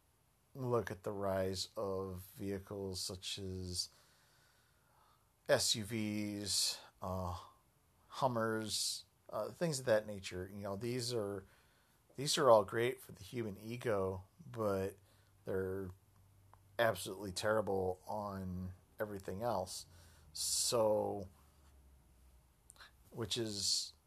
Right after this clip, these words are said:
which is why it's great that companies like Tesla, um, and people like Elon Musk are, uh,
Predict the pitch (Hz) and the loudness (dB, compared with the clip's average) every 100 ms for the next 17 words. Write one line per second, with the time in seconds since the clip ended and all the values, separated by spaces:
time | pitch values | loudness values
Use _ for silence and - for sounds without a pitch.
0 | _ _ - 120 110 117 120 104 98 - | _ _ -6 -4 -4 2 4 4 2 -2
1 | 107 120 123 - 110 113 117 104 98 - | -2 0 0 -6 -16 -4 0 0 0 -4
2 | - 104 107 98 98 95 - - 107 101 | -8 -8 -8 -6 -4 -2 -4 -4 -4 -2
3 | 95 90 - - 139 143 - 120 107 101 | -4 -6 -10 -4 2 2 2 2 2 2
4 | - - - _ _ _ - - 101 98 | -2 -12 -20 _ _ _ -14 -8 -6 -4
5 | 95 92 92 - _ 107 95 110 110 113 | -4 -6 -8 -14 _ -14 -12 -10 -2 -2
6 | 98 113 117 110 104 110 135 127 113 - | -2 -4 -4 -2 -6 -2 2 2 2 -2
7 | - - - 107 104 101 101 98 95 - | -6 -14 -6 -4 -2 -4 -4 -8 -12 -20
8 | _ _ _ _ 107 95 92 | _ _ _ _ -8 -6 -6